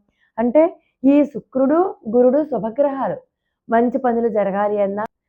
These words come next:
వివాహాలు జరగాలి అంటే మనకి గురుబలం బాగా ఉండాలి. గురుబలం బాగా ఉన్నప్పుడే ముహూర్తం పెడతారు.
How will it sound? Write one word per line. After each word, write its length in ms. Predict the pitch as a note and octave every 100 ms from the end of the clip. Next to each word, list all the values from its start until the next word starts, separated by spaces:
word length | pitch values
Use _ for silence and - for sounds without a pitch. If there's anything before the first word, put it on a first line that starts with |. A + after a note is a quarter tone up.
| A#3+
వివాహాలు 480 | B3+ B3 B3 B3+
జరగాలి 460 | A#3 G#3 G3+ G#3 G#3
అంటే 320 | G3+ G3 G3+ F3 E3+ A#3 - _ _ _ _ _ _ -
మనకి 320 | A3 A#3 B3+
గురుబలం 760 | A3 E3+ A3 B3+ C4 D4 E4+ F#4+ _ -
బాగా 380 | F#3 G3+ G3+ B3+
ఉండాలి. 340 | A#3+ G3 G3+ F#3
గురుబలం 440 | G3+ A3+ A#3+ A#3+
బాగా 260 | A#3 A3 A3
ఉన్నప్పుడే 380 | A3 G#3+ G#3 C4+
ముహూర్తం 440 | B3 G#3+ A3+ A#3+
పెడతారు. 360 | G#3 G3+ G3